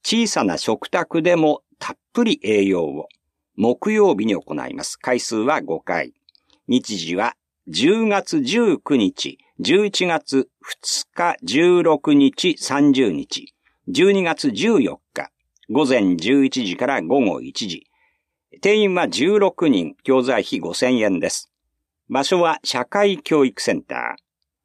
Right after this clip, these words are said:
初めての絵手紙、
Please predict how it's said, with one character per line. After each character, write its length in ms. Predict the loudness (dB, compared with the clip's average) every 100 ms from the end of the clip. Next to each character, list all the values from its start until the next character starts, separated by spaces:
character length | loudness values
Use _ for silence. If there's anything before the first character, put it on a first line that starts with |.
| _ _ _ _ _ _ _ -8
初 280 | -2 2 4
め 160 | 4 4
て 180 | 0
の 220 | 2 0 0
絵 140 | -2
手 240 | 0 2 2
紙、 300 | 0 -4 -8